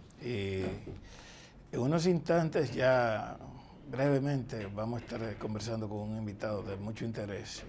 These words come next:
y que pueda aclararnos muchos detalles de la vida nacional y de decisiones que pasan esta gestión. Pero previo a ello yo quiero,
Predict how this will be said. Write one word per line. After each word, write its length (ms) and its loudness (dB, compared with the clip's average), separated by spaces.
y 60 -14
que 100 -14
pueda 280 0
aclararnos 760 -2
muchos 260 0
detalles 480 4
de 80 2
la 120 -2
vida 580 -2
nacional 680 2
y 40 2
de 140 0
decisiones 500 -4
que 100 -6
pasan 460 -4
esta 260 -4
gestión. 320 -4
Pero 300 -2
previo 380 8
a 100 8
ello 180 2
yo 220 -2
quiero, 400 -2